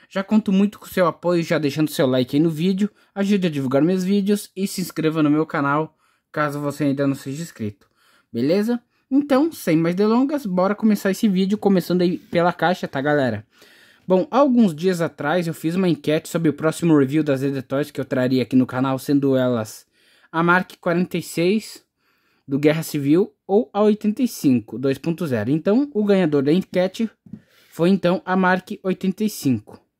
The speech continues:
Então, bora pro vídeo. Então, galera, aqui tá a caixa bem bacana aí da figura da Mark oitenta e cinco dois ponto zero aí,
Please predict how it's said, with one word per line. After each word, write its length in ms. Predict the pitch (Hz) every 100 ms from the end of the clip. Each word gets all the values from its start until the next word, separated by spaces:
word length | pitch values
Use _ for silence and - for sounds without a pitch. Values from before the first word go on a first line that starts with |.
| _ _ _ _ _ -
Então, 400 | 226 226 294 302 _ _ _ _ -
bora 300 | 185 190 208
pro 140 | 240
vídeo. 320 | 214 185 156 175
Então, 180 | 190
galera, 380 | 196 202 202 190
aqui 260 | 147 - 202
tá 280 | - 190 180
a 40 |
caixa 300 | - 170 -
bem 160 | 156 180
bacana 460 | 175 - 165 175
aí 160 | 165 175
da 680 | 147 135 139 127 120 113 107
figura 400 | - 147 143 147
da 100 | 147
Mark 220 | 143 147
oitenta 320 | 160 - 147
e 40 | 143
cinco 280 | - 143 143
dois 160 | 131
ponto 280 | - 143 135
zero 300 | 123 131 131
aí, 240 | 123 135